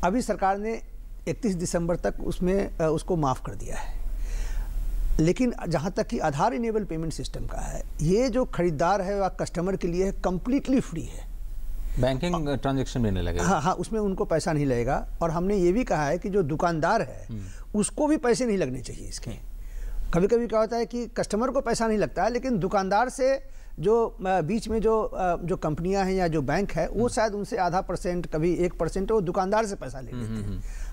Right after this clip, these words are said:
Speaker 1: हमने बड़ा स्पष्ट कर दिया है इसमें कि ना कस्टमर को पैसे देने की ज़रूरत है, ना दुकानदार को पैसे देने की ज़रूरत है।
Speaker 2: अब पीओएस सिस्टम की तरह इसका कोई रेंटल, मंथली रेंटल नहीं है
Speaker 1: नहीं, इसका
Speaker 2: दुकानदार
Speaker 1: मंथली
Speaker 2: के लिए?
Speaker 1: रेंटल तो ये दुकानदार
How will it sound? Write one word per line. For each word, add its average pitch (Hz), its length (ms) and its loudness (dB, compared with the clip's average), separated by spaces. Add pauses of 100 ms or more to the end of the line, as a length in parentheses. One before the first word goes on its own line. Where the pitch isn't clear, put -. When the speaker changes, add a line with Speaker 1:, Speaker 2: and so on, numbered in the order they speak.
Speaker 1:
हमने 311 220 2
बड़ा 233 200 4
स्पष्ट - 300 -4
कर 170 100 -4
दिया 139 200 0
है 123 60 -2
इसमें 190 300 -4 (360)
कि 185 100 2
ना 214 120 4
कस्टमर 175 440 0
को 220 120 -2
पैसे 202 300 0
देने 180 360 -2
की 180 100 0
ज़रूरत 170 300 0
है, - 60 0
ना 208 80 2
दुकानदार 131 480 0
को - 120 -4
पैसे - 240 -6
देने - 260 -6
की - 100 -4
ज़रूरत - 340 0
है। - 140 -2 (440)
Speaker 2:
अब 131 120 2
पीओएस 165 300 2
सिस्टम 175 340 -4
की 170 100 0
तरह 180 200 2
इसका 147 300 0
कोई 151 200 2
रेंटल, 135 340 2
मंथली 131 320 0
रेंटल 127 260 0
नहीं 120 220 2
है 95 180 -4 (220)
Speaker 1:
नहीं, 226 120 2
इसका 208 160 0
Speaker 2:
दुकानदार 247 140 2
Speaker 1:
मंथली 240 220 0
Speaker 2:
के 254 40 0
लिए? 240 80 0
Speaker 1:
रेंटल 233 200 0
तो 247 100 -4
ये 226 120 2
दुकानदार 208 420 0